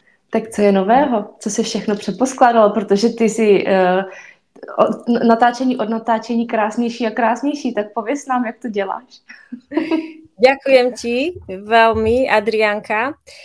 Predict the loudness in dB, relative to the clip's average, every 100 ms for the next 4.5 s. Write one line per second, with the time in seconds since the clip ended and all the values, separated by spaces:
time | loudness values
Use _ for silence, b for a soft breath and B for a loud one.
0 | B B B -8 0 4 6 6 4 6
1 | 4 4 0 -4 -4 -4 -8 -6 -4 -2
2 | -2 -4 -8 B B -10 -2 2 2 0
3 | -2 -2 -2 0 0 0 -2 -2 -2 -4
4 | -6 -10 -8 -8 -12